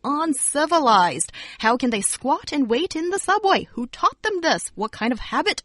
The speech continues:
is this?" End of quote. This post has topped the search list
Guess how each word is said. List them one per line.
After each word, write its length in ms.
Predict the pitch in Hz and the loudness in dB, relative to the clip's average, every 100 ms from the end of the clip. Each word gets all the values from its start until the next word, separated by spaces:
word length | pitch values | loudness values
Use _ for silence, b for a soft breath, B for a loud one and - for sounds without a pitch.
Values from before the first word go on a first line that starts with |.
| _ - | _ -2
is 220 | 294 - | 0 2
this?" 240 | 190 - - | -2 -6 -8
End 320 | - 240 247 240 | -6 -2 -2 -2
of 180 | 233 - | -6 -8
quote. 340 | - 156 - B B B B B B | -10 -8 -12 B B B B B B
This 180 | - 427 - _ | -4 -4 -6 _
post 340 | - 247 440 - | -6 -2 -2 -4
has 420 | - 262 254 - | -4 0 0 0
topped 420 | - - 240 - | -6 -6 -6 -6
the 100 | 202 | -6
search 480 | 185 - 226 226 - | -6 -6 -6 -6 -8
list 460 | 214 233 277 - | -6 -4 -4 -6